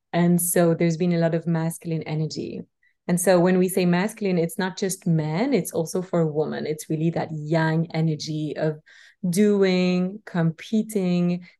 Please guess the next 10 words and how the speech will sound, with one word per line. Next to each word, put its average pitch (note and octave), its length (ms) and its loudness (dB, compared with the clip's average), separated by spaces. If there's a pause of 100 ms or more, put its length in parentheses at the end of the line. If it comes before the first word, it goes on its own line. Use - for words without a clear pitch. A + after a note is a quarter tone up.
thinking, F#3 360 -2
thinking F#3 520 -4
about E3 360 2 (280)
the F3+ 80 -2
individual F#3+ 760 2
instead F3 340 -2
of D#3+ 80 -2
the E3+ 80 -4
collective, E3 920 -2 (800)
um, D#3+ 800 2